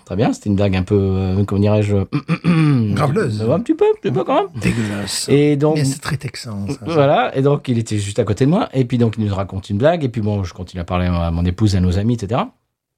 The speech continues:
Speaker 1: Puis au, au bout d'un moment, je dis, Oh bah tiens, bah, je vais lui en raconter une, tiens, je, je, je, je vais lui rendre sa blague, je vais, je, alors je, je lui fais du, un coup de coude, je lui dis, « Hey, tu m'as raconté une blague, maintenant c'est, c'est à mon tour. »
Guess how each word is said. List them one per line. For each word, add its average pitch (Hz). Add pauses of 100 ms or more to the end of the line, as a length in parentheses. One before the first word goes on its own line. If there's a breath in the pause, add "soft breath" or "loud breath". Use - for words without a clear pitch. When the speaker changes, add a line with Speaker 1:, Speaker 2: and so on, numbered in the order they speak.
(420)
Speaker 1:
Puis 135
au, 135
au 131
bout 131
d'un 135
moment, 185
je 180
dis, 135 (360)
Oh 196
bah 160
tiens, 214
bah, 147
je 135
vais 160
lui 170
en 160
raconter 190
une, 196
tiens, 135
je, 120
je, 123 (320 loud breath)
je, 139
je 123
vais 151
lui 143
rendre 175
sa 180
blague, 180
je 160
vais, 127 (140)
je, 120
alors 123
je, 120
je 117
lui 117
fais 113
du, 104
un 95
coup 143
de 170
coude, 254
je 277
lui 156
dis, « 160
Hey, 175 (320 soft breath)
tu 139
m'as 135
raconté 139
une 143
blague, 175
maintenant 151
c'est, 131
c'est 127
à 131
mon 143
tour. » 139